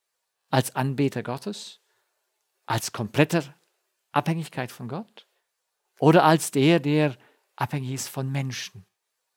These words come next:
Der, der sich nach Menschen orientieren will? Nun, die einen haben die Ruhe, die mit Gott gehen, und die anderen haben sie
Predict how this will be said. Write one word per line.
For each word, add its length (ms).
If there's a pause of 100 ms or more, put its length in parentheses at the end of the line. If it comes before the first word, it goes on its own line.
(320)
Der, 220
der 180
sich 260
nach 200
Menschen 440
orientieren 600
will? 140 (1000)
Nun, 360 (520)
die 120
einen 400
haben 260
die 100
Ruhe, 360 (1500)
die 80
mit 160
Gott 220
gehen, 260
und 140
die 80
anderen 360
haben 200
sie 320